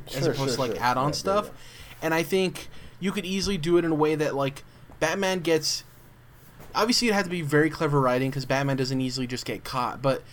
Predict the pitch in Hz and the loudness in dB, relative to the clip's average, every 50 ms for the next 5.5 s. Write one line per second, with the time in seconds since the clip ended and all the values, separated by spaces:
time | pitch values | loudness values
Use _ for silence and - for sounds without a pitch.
0 | - - - - - 214 220 247 226 190 185 180 180 202 190 151 - 160 143 139 | -20 -20 -12 -2 -2 0 2 2 0 2 0 0 0 0 -2 0 -2 -2 0 0
1 | 135 127 127 127 127 127 127 147 180 196 196 220 220 196 190 180 190 190 185 175 | 0 0 0 -2 -2 -2 0 -2 -2 -2 -2 -2 0 0 0 0 0 0 0 0
2 | 160 151 135 - 143 139 131 143 147 160 180 170 - 156 139 131 135 135 131 127 | -2 -2 -4 -2 -4 -2 0 0 2 2 0 0 0 -2 -2 0 0 -2 -2 -2
3 | 117 110 - 131 127 143 139 156 151 151 143 131 120 135 139 139 131 131 139 131 | -6 -6 -6 -2 -2 0 2 2 2 2 0 0 0 0 0 0 0 -2 -2 -2
4 | - 131 120 131 131 - 139 123 123 117 117 120 104 113 120 117 110 104 117 117 | -2 -4 -2 -2 -2 -2 -4 -8 -8 -4 -4 -4 -2 -2 -4 -6 -6 -6 -2 0
5 | 110 - - 127 120 104 87 80 - | 2 2 2 0 -2 -4 -4 -8 -12